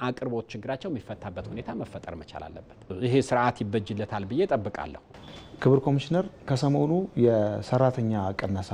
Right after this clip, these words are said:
Speaker 2: አለ የሚል ማህበራዊ ሚዲያው ላይ እየተዘዋወረ የነበረ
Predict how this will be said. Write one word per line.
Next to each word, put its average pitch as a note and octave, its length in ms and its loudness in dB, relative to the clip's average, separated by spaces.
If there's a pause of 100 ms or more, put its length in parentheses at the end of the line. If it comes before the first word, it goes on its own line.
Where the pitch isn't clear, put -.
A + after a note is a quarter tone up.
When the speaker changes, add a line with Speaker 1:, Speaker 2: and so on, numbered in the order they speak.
Speaker 2:
አለ G#2+ 320 2
የሚል F#2+ 380 2 (420)
ማህበራዊ G#2+ 440 2
ሚዲያው F#2+ 300 -2
ላይ F#2 120 -2
እየተዘዋወረ F2+ 580 -2 (300)
የነበረ F2+ 440 -2